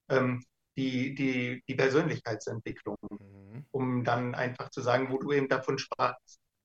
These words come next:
Speaker 1: mit dem Point of No Return, dass ich für mich feststellen durfte, ähm, mit so ein paar Schlüsselementen, ähm, warum machst du das ein-, eigentlich? Warum, warum verstellst du dich? Warum möchtest du anderen gefallen? Anstatt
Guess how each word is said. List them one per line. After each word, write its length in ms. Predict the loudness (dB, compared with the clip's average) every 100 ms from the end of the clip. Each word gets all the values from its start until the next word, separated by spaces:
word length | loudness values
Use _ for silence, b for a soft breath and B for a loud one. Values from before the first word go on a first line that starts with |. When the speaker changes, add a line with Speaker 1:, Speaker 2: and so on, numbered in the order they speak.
| _ _
Speaker 1:
mit 120 | -2 2
dem 240 | 2 2 0
Point 220 | 2 4
of 160 | 2 0
No 140 | 0
Return, 560 | 0 0 0 2 2 2
dass 200 | -2 -4
ich 140 | -10 -8 0
für 100 | 2
mich 180 | 2
feststellen 420 | 2 0 0 -2 2
durfte, 440 | 0 0 -2 -2 -2
ähm, 320 | -4 -4 -8 _ _ _ _ _ _ _ _ _ -6
mit 120 | -2
so 120 | 0
ein 80 | 2
paar 160 | 2
Schlüsselementen, 1040 | 0 -2 0 2 2 0 -2 -2 -4 -6 -6 -6
ähm, 280 | -4 -2 -2
warum 280 | 4 6 6
machst 260 | 4 4 2
du 40 |
das 180 | 2 0
ein-, 480 | -2 -2 -2 -2 -2
eigentlich? 420 | 0 0 0 -2 0
Warum, 300 | 2 2 6
warum 240 | 8 6
verstellst 420 | 2 2 4 4
du 40 | 2
dich? 160 | 0 6
Warum 220 | 6 6
möchtest 340 | 2 -2 -4
du 40 | -2
anderen 280 | 4 6 6
gefallen? 360 | 4 0 0 0 _ _ _
Anstatt 520 | -2 0 6 6 6